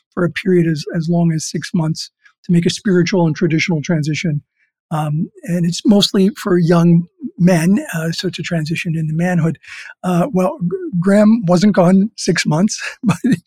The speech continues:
he was gone about a month. Uh, went to twenty-nine states, eight thousand miles, made sixteen stops, uh, along the way. And, uh, Graham's been on a number of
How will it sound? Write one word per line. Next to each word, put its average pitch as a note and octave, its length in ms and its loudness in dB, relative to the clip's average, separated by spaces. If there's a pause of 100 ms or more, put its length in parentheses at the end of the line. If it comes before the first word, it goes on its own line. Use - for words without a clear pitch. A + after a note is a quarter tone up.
(260)
he G3+ 100 0
was G3 160 2
gone F3+ 240 2
about F3 300 0
a F3+ 60 2
month. E3+ 420 2 (420)
Uh, D#3+ 140 -4
went F3+ 180 2
to E3 60 -6
twenty-nine A3+ 500 2
states, F3 400 -2 (120)
eight A#3+ 220 0
thousand F#3 440 0
miles, D3+ 440 -4
made E3 220 0
sixteen G3+ 560 -2
stops, - 800 -8 (440)
uh, F3 220 -4
along E3+ 360 0
the E3+ 60 2
way. E3 400 -4 (440)
And, E3+ 440 0
uh, F3 180 -2
Graham's F#3 360 0
been F#3+ 240 2
on F#3+ 400 -2
a F#3 80 -4
number G#3 560 4
of F3 340 0